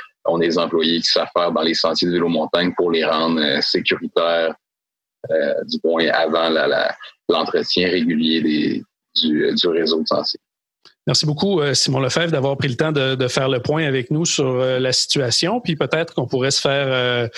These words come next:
Speaker 2: déjà se donner rendez-vous là, dans, dans une couple de semaines, deux, trois semaines, voir comment la situation a évolué, puis, euh, savoir si on a des nouvelles un petit peu plus, euh, concrètes là, à, à donner aux amateurs de vélo de montagne qui commencent à avoir des, des fourmis dans les jambes définitivement à ce temps-ci de l'année.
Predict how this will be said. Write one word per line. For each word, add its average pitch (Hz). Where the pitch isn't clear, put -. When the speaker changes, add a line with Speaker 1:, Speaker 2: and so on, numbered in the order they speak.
Speaker 2:
déjà 135
se 156
donner 143
rendez-vous 139
là, 151
dans, 127
dans 127
une 131
couple 143
de 143
semaines, 160
deux, 147
trois 147
semaines, 156
voir 143
comment 143
la 143
situation 147
a 143
évolué, 127
puis, 131
euh, 120
savoir 127
si 139
on 127
a 131
des 127
nouvelles 127
un 123
petit 117
peu 120
plus, 131
euh, 117
concrètes 135
là, 120
à, -
à 117
donner 127
aux 135
amateurs 131
de 131
vélo 127
de 131
montagne 131
qui -
commencent 123
à 127
avoir 127
des, 117
des 113
fourmis 127
dans 127
les 120
jambes 135
définitivement 127
à 123
ce -
temps-ci 120
de 127
l'année. 123